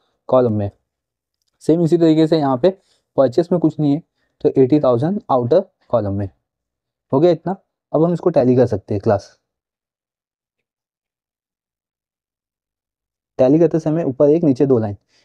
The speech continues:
इसको ऐड कर दीजिए, वन लाख ट्वेंटी थाउजेंड, थर्टी फ़ाइव और एट थाउजेंड, तो इधर आएगा फिफ्टी फ़ाइव, फ़िफ्टी फ़ाइव प्लस एट,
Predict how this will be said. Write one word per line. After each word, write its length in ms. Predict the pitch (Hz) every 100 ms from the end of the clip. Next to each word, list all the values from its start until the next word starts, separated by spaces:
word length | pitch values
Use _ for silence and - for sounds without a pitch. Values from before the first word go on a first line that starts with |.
| _
इसको 180 | 120 -
ऐड 160 | 151 147
कर 100 | 135
दीजिए, 300 | 113 104 101 _ _ _ _ _ _ _ -
वन 120 | 131
लाख 220 | 135 151 - 127
ट्वेंटी 240 | 123 127 139
थाउजेंड, 280 | 135 143 165
थर्टी 180 | 160 123
फ़ाइव 260 | 143 180
और 120 | 180 180
एट 180 | 135 127
थाउजेंड, 300 | 110 107 104
तो 560 | - _ _ _ -
इधर 200 | 123 127 131
आएगा 300 | 127 127 190 - _ _ _ _ _ _ _ -
फिफ्टी 240 | 123 156
फ़ाइव, 320 | - 156 160 185 -
फ़िफ्टी 220 | 120 -
फ़ाइव 240 | 120 131
प्लस 300 | 123 151 156 - _ -
एट, 220 | 123